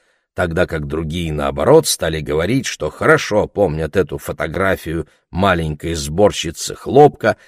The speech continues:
обнимающей товарища Сталина, потому что перед войной эта фотография в сильно увеличенном виде повсюду висела. Тут некоторые из слушателей, поняв, что к чему,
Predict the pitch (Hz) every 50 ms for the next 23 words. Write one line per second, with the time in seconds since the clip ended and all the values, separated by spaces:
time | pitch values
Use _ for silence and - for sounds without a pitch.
0 | _ _ - - 95 80 87 90 92 98 110 107 98 95 90 - - - 82 73
1 | 80 85 95 95 87 85 80 - - 78 - - - - 143 139 127 104 80 71
2 | 69 - _ _ _ _ _ _ _ - 85 73 87 85 92 90 - - - 78
3 | 73 87 78 78 76 73 73 69 64 64 65 73 104 143 151 151 143 - _ _
4 | _ _ _ - 92 90 71 - - - - - - 69 69 78 82 110 117 -
5 | - - - 69 69 - - - - 107 107 92 85 78 78 76 - - 92 80
6 | 80 82 82 90 82 - - 71 71 67 67 69 73 95 131 127 104 107 98 -
7 | _ _ _ _ _ - 104 92 - - - - - 101 107 98 76 73 69 65
8 | 69 - - - 62 58 52 50 - - _ _ _ _ _ _ _ _ _ _
9 | _ _ _ _ _ _ _ _ _ _ _ _ _ _ _ _ _ - 80 95
10 | 110 123 123 113 - - - - - 67 73 85 90 85 - - 87 80 80 80
11 | 76 - - - - - 71 95 104 95 - 92 78 - 85 80 78 73 73 -
12 | 73 73 78 87 92 87 78 - - - - 71 73 73 - - - 69 67 73
13 | 95 113 120 113 107